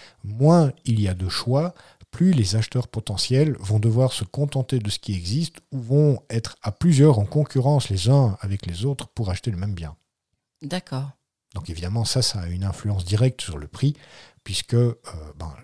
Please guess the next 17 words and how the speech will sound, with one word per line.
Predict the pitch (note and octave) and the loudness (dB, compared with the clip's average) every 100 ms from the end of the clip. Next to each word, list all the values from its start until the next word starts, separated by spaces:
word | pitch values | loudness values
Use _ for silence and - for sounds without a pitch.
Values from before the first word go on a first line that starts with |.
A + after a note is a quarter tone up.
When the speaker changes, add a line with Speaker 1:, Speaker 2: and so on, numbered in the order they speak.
| - | -16
Speaker 1:
le | D#2+ E2 E2 F2 | -14 -14 -14 -6
mécanisme | G2+ C3+ C3 C#3 A2+ F#2+ | -2 2 4 6 4 0
de | F2 | 0
l'offre | G2+ B2 - | 4 4 2
et | F#2+ | -6
de | |
la | F2 | -6
demande | E2+ G2+ C3+ A#2+ | -4 -2 -2 -2
fait | - G2+ | -4 -4
que, | B2 B2+ A2+ - | 0 0 0 -6
euh, | F2+ E2 | -10 -8
s'il | - - G2+ G2 | -6 -4 -4 -2
y | |
a | G#2 F#2+ D#2+ - F2 | -2 -2 -6 -16 -18
beaucoup | G#2+ - | -10 -6
de | A#2 | 0
demandes | A2 A2+ A2+ F2 | 2 2 2 -2